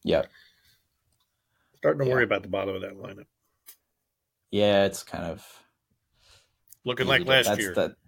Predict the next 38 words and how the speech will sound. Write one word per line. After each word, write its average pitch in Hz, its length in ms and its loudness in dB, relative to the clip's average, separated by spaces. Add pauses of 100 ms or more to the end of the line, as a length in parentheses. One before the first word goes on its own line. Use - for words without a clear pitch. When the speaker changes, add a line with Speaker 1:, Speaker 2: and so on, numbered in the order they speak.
Speaker 1:
yeah, 87 680 -2 (380)
yeah. 85 420 -4 (1200)
Hopefully 123 340 4
the, 107 320 2 (160)
hopefully 123 240 -2
there's 120 180 2
more 110 180 0
contributions 95 680 -6
at 85 100 -8
the 80 100 -10
top, - 360 -8
and 76 120 -12
it's - 180 -16
not 76 240 -12
Speaker 2:
Yeah. 101 180 -10
Speaker 1:
more 80 160 -8
just - 320 -6 (720)
Aaron 69 200 -8
Judge - 500 -4
rel-, 50 340 -6
relying 67 420 -4
on - 60 -6
him. - 340 -8
But, - 240 -2 (720)
um, 98 440 2 (1400)
Speaker 2:
Hey, 135 120 2
Speaker 1:
yeah, 113 60 0
Speaker 2:
you 107 60 -6
think 135 160 -2
Greg 131 200 0
Speaker 1:
uh, - 60 -4
Speaker 2:
Weiss, 127 280 -4 (220)
think 131 180 -4
Greg 131 180 -4
Weissert's 123 420 -4
up 139 140 -6
to 131 80 -14
stay, 139 340 -6